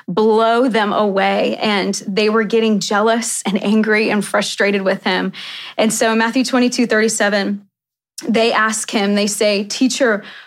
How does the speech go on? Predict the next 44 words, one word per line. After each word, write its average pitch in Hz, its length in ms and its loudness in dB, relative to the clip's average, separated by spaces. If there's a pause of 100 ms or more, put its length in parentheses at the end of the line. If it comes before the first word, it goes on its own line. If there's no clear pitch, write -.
which 262 300 0
commandment 233 680 2
in 220 120 2
the 202 100 2
law 190 300 0
is 196 200 -2
the 196 80 -2
greatest?" 190 580 -2
Or 214 100 -2
in 208 80 2
other 220 200 2
words, 214 260 0
they're 202 100 2
saying, 202 480 -2 (380)
"Which 285 480 0
is 269 100 2
the 262 120 4
most 240 360 2
important 220 640 0
rule 202 280 2
that 202 180 0
you 208 160 0
think 202 300 -2
that - 160 0
we 196 80 0
should 208 200 -6
follow?" 196 640 -2 (420)
And 233 160 2
Jesus 233 540 0
responds 208 760 0
by 202 220 0
saying 202 500 0
this, - 540 -2 (260)
"Love 226 400 2
the 247 140 2
Lord 220 420 0
your 208 140 0
God 202 500 0
with 214 300 -2
every 233 480 2
passion 208 600 -2
of 202 140 -2
your 196 120 0
heart, - 440 -2